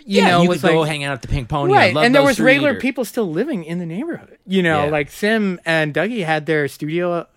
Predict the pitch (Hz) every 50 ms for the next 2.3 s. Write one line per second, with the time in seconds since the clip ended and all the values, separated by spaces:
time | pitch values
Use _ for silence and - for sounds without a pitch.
0 | _ _ - - 151 143 _ _ - 160 156 190 233 302 - 131 120 - 101 127
1 | 151 180 - - - 170 170 156 165 226 - 262 - 123 - 143 120 95 82 -
2 | _ _ _ - -